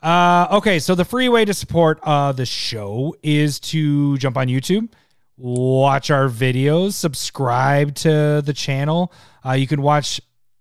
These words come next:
bi-weekly curated M T G, which was what this week as of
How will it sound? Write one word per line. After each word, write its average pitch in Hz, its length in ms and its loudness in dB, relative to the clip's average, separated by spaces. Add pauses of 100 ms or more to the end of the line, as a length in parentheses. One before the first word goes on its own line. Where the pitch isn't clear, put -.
(320)
bi-weekly 170 1000 2
curated 196 680 0
M 170 160 2
T 156 260 -4
G, 127 560 -4 (400)
which 147 840 -2
was 143 840 -2
what 131 720 -6 (120)
this 135 500 -8
week 107 380 -10
as 110 180 -10
of 110 140 -8